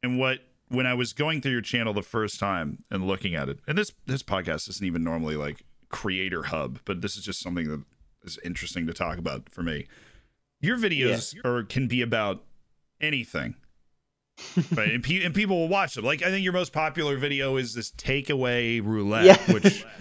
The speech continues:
Speaker 2: <laughs> Yeah.
Speaker 1: is just a brilliant idea to spice up your evening, whether you're making a video or not, right? The, this
Speaker 2: <laughs>
Speaker 1: idea that you, you buy, for those that haven't seen it, you, like, spin a wheel, and it's this group of four people about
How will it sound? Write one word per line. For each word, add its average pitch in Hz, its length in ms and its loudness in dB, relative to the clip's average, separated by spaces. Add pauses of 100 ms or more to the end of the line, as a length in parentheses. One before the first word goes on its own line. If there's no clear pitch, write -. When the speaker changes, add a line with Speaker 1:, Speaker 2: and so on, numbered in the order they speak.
Speaker 2:
<laughs> 233 240 -10
Yeah. 139 300 4
Speaker 1:
is - 160 -4
just - 320 -2
a - 20 -8
brilliant 107 500 -2
idea 90 340 0
to 87 80 -6
spice - 360 -4
up 104 140 -8
your 90 100 0
evening, 90 320 0
whether 90 160 2
you're 90 100 2
making 98 280 0
a - 20 -2
video 101 240 0
or 92 100 0
not, 113 280 0
right? 117 180 0
The, 113 220 -2 (640)
this 160 240 4
Speaker 2:
<laughs> - 20 6
Speaker 1:
idea 139 380 2
that 143 100 -8
you, 127 240 -2
you 123 100 0
buy, 127 560 0
for 120 120 -4
those 156 180 0
that 151 100 -4
haven't 131 200 0
seen 156 260 -4
it, 143 260 -4
you, 113 320 0
like, 107 220 0
spin - 280 -2
a 156 60 0
wheel, 117 500 0
and 101 120 0
it's 95 160 -4
this 98 100 -12
group 117 220 -2
of - 80 -4
four 113 200 0
people 107 540 -2
about 92 360 -4